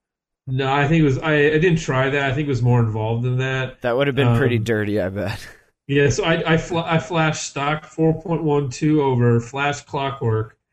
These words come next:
Speaker 2: Nice.
Speaker 1: Uh, I lo-, I ended up losing root, but I hardly ever use it anymore. And then I was able to do the upgrade, um, and it was all smooth. It, it, it's, it's really nice. Um,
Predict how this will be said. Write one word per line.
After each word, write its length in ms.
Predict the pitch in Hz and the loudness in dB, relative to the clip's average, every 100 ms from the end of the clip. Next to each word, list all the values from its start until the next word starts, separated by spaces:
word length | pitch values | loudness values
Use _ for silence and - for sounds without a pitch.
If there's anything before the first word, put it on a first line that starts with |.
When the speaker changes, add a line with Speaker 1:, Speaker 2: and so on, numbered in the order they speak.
| _ | _
Speaker 2:
Nice. 340 | 95 85 95 | -10 -8 -6
Speaker 1:
Uh, 80 | 117 107 | -4 -4
I 120 | 120 | -2
lo-, 160 | 131 | -2
I 260 | 180 196 202 175 | -2 -4 -4 0
ended 240 | 202 233 | 2 2
up 80 | 175 | 2
losing 320 | 180 160 127 | 2 2 2
root, 260 | 127 147 117 | 2 2 2
but 100 | 120 | 0
I 20 | |
hardly 420 | 117 165 156 143 | 0 0 0 2
ever 140 | 131 120 | 2 4
use 260 | 120 131 | 2 2
it 80 | 120 | -2
anymore. 400 | 107 104 101 104 120 | -2 -4 -4 -4 0
And 120 | 123 | 2
then 140 | 131 | 4
I 140 | 127 123 | 2 2
was 200 | 123 117 | 4 4
able 200 | 117 113 | 2 0
to 80 | |
do 140 | - 120 | -2 0
the 160 | 113 | 0
upgrade, 520 | 110 - 143 143 147 123 _ _ _ _ - | -2 -4 -2 0 -2 -6 _ _ _ _ -12
um, 420 | 113 110 107 101 101 _ - | -4 -2 -2 -4 -8 _ -4
and 160 | 110 | -2
it 20 | |
was 140 | 110 110 | -2 -2
all 140 | 110 | -4
smooth. 520 | 113 120 113 113 113 113 _ _ _ _ _ | -4 -4 -2 0 -2 -6 _ _ _ _ _
It, 240 | 180 - | -2 0
it, 220 | 214 208 220 | 0 2 0
it's, 320 | - - - - | -2 -8 -10 -6
it's 220 | 208 190 | -6 0
really 200 | 190 151 | 2 4
nice. 440 | 123 117 - - 120 | 2 0 -2 -10 -2
Um, 440 | 117 113 110 | 0 0 -2